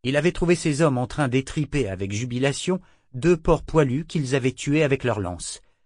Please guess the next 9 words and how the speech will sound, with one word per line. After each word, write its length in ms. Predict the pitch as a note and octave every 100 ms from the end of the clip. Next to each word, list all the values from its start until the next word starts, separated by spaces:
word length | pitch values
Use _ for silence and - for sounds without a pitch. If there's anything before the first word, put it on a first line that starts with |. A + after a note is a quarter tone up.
| _ _ _ -
Ils 260 | G#3 E3+
auraient 160 | D#3 C#3+
bien 180 | C#3+ C3+
prolongé 480 | A#2 A2+ A2+ A#2+
la 120 | A2+ A2+
chasse, 480 | - E3 D3+ -
mais 220 | A#2+ A2 G2
Brachen 580 | G#2 A#2 - C3+ G#2+
insista 640 | G#2+ - G#2 - - C3+